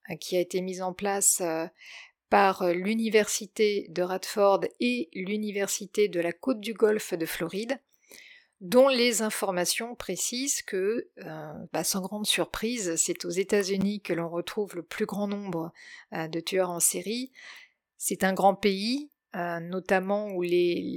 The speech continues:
les affaires criminelles sont très, très médiatisées. Juste derrière les États-Unis, euh, eh bien, on trouve l'Angleterre, suivi du Japon,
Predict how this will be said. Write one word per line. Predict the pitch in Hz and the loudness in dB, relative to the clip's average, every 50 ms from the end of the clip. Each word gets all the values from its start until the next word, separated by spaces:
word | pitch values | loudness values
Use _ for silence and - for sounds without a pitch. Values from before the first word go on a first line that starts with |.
| - - - - | -6 -8 -8 -6
les | - 180 185 175 | -6 -6 -2 0
affaires | 185 185 185 - 214 190 - | 0 0 0 -2 -6 -6 -6
criminelles | - - - 214 214 208 208 202 214 214 208 202 - | -8 -4 -2 -2 -2 -2 0 0 0 0 0 0 0
sont | - - 165 160 - _ | -2 -2 -4 -8 -12 _
très, | - - - - - 240 226 226 214 | -10 -8 -8 -4 0 0 0 0 0
très | - - - 208 196 | -4 -4 -2 -2 -2
médiatisées. | 185 185 175 175 175 170 170 - 175 180 214 240 311 302 _ _ _ _ _ _ _ _ _ | 0 -2 0 2 0 0 0 -4 -8 -6 -6 -6 -6 -8 _ _ _ _ _ _ _ _ _
Juste | - 196 226 262 240 214 | -2 0 2 2 10 12
derrière | 254 233 240 247 240 | 12 12 12 10 8
les | 226 214 196 196 | 6 4 2 0
États-Unis, | 220 214 - 214 208 190 196 214 214 208 220 226 226 226 226 - - - | 0 6 8 8 8 8 4 0 -2 -2 -2 -4 -2 -4 -4 -6 -6 -6
euh, | 170 170 175 175 160 - | -6 -6 -6 -6 -8 -6
eh | - 185 | -6 -6
bien, | 165 170 180 202 202 190 | -6 -6 -6 -6 -4 -4
on | 180 180 | -4 -6
trouve | - - 233 220 208 185 175 | -4 -2 0 0 0 0 0
l'Angleterre, | 175 190 202 208 190 196 190 180 185 208 202 226 254 262 254 233 214 202 - - - - - - - - - _ | 0 0 0 2 4 4 4 4 4 2 2 4 4 2 2 -2 -4 -8 -10 -14 -16 -14 -14 -14 -16 -16 -12 _
suivi | - - - 254 240 226 202 226 220 220 208 - - | 2 2 4 4 4 2 2 0 -2 -4 -6 -8 -10
du | 185 175 185 208 | -8 -6 -4 0
Japon, | 196 196 175 160 - - 180 185 196 220 262 | 2 2 2 2 0 -2 -4 -4 -4 -8 -10